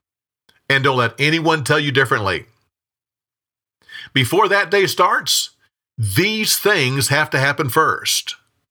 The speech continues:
A wicked man will rise in power, and he'll organize the world against the God of heaven. Oh, uh, his forces are already at work in the world, but the Holy Spirit is holding him back.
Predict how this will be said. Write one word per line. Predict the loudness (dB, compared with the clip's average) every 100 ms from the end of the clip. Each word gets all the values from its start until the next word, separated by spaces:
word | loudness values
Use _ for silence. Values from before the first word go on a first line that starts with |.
| _ -18 -6 0
A | 2
wicked | 2 2 0
man | 2 0 2 0
will | 0
rise | 2 2 2 2 0
in | -2
power, | -2 2 2 2 0 0
and | 0 -2
he'll | 0 0 2
organize | 2 2 2 2 2 0
the | 0 0
world | 0 0 2 2 2 0
against | -2 0 0 -2
the | -4
God | -4 0 0 0
of | -2
heaven. | -2 -2 -4 -10 -16 _ _ _ _ _ _ -14 -4
Oh, | 2 2 2 2
uh, | 2 2
his | 0 2 0
forces | 0 2 2 2 0 2
are | 2 2
already | 2 2 2 2 0
at | -2
work | 0 0 0
in | -4
the |
world, | 0 2 2 0 -2 -2
but | 0 0 -2 _ -20 _ _ _ -6
the | -4
Holy | -4 -2 0 2 0
Spirit | 0 0 2 2 0
is | -2 -4 -4
holding | 0 0 0 -2
him | -2 -2 0
back. | 0 -2 -4 -6 -8 -18 -20